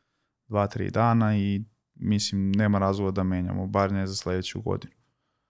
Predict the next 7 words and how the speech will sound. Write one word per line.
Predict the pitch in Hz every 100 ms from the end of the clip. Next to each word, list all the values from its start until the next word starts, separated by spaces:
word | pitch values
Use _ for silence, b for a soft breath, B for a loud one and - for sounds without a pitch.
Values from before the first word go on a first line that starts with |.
| _ _ _ _ _ _ _ _ _ -
E, | - 101 101 101
takođe, | 107 - 110 110 107
konferenciju, | 113 107 107 104 101 120 110 104 -
konferenciju | - 107 104 104 104 104
planiramo | 101 104 101 95
da | 95
ograničimo, | 98 107 123 127 - 110 110